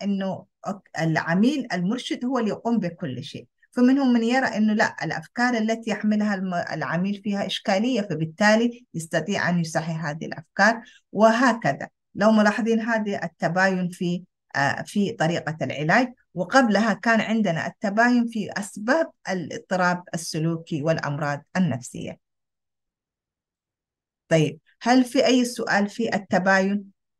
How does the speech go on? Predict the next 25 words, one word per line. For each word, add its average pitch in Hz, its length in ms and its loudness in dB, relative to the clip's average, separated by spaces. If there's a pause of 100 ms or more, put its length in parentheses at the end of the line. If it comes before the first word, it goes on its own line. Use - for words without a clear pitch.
(260)
في، 180 120 -8
إذا 170 300 -2
كان 170 320 2
في 202 180 -2
أسباب 196 380 2
الاضطراب 185 460 0
السلوكي 185 580 -4
والأمراض 180 520 0
النفسية، 233 640 -2 (440)
أو 277 240 4
كمان، 254 560 4 (120)
آه، 180 440 -2
عندنا 226 540 4
التباين 208 460 0
في، 185 360 -8
في، 170 380 -10
في 190 120 -4
جزئين، 170 480 -2 (280)
تباين 196 520 6
في 240 140 2
المصدر 254 480 4
الأسباب 226 600 2 (320)
وتباين 180 800 4
في 175 220 -4
طريقة 156 540 -2